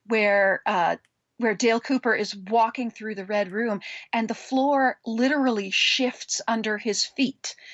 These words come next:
And that, to me, is the essence of Twin Peaks. It's, there's nothing here that is stable and reliable, because that is the nature of the world David Lynch is creating. And,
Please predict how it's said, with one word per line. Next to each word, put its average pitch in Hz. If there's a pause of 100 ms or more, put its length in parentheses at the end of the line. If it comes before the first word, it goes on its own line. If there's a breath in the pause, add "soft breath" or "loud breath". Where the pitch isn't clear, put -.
(240 loud breath)
And 214 (240)
that, 233 (120)
to 262
me, 226
is 196
the -
essence 190
of 180
Twin 170
Peaks. -
It's, - (720 loud breath)
there's 269
nothing 233
here 214
that 196
is 190
stable 208
and 208
reliable, 226 (840 loud breath)
because 233
that 208
is 247
the 233
nature 196
of 190 (180)
the 233
world 190
David 190
Lynch 170
is 170
creating. 208
And, 294